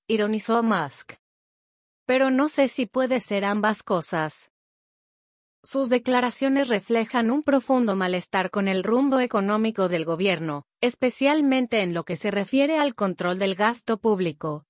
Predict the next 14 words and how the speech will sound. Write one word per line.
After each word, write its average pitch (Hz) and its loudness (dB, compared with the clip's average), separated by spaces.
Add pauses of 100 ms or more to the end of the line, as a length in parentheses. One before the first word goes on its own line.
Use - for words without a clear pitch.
uno 302 2
de 247 2
los 175 -2
ejes 214 -2
que 196 -4
Musk 208 -2
había 233 2
prometido 214 0
reformar 190 0
desde 185 -2
su 190 -6
puesto 226 -2
en 202 -2
doge. 165 -2